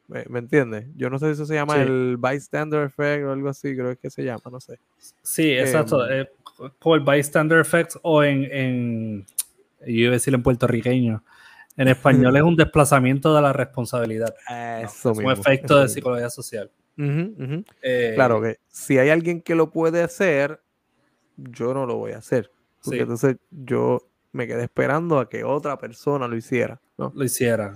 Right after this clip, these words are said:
Speaker 1: En
Speaker 2: Sí,
Speaker 1: esta
Speaker 2: se
Speaker 1: situación,
Speaker 2: diluye,
Speaker 1: ¿no?
Speaker 2: se diluye esta urgencia por
Speaker 1: Exacto.
Speaker 2: mientras más personas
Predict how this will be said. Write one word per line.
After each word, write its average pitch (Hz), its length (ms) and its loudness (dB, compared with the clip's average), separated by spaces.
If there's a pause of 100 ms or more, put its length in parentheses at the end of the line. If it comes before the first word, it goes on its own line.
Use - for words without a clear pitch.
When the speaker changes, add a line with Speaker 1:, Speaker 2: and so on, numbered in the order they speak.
Speaker 1:
En 127 80 -12
Speaker 2:
Sí, 127 120 -2
Speaker 1:
esta 131 120 -2
Speaker 2:
se 127 40 2
Speaker 1:
situación, 135 80 4
Speaker 2:
diluye, 143 480 4
Speaker 1:
¿no? - 60 -8
Speaker 2:
se - 140 0
diluye 143 480 4
esta 160 220 0
urgencia 135 720 -2
por 110 180 -6 (160)
Speaker 1:
Exacto. 113 520 -8
Speaker 2:
mientras 120 280 -4
más 127 120 0
personas 135 420 -2